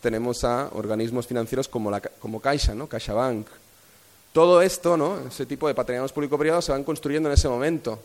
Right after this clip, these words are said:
por una cuestión, ¿no? de eficiencia, de eficacia. Esto tiene que ver tanto con la necesidad de que ese capital privado participe de la gestión de la ciudad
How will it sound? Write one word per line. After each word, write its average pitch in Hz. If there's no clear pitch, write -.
por 147
una 160
cuestión, 147
¿no? 160
de 135
eficiencia, 135
de 135
eficacia. 135
Esto 127
tiene 135
que 135
ver 135
tanto 143
con 127
la 120
necesidad 131
de 117
que 127
ese 143
capital 131
privado 127
participe 123
de 117
la 110
gestión 147
de 151
la 151
ciudad 170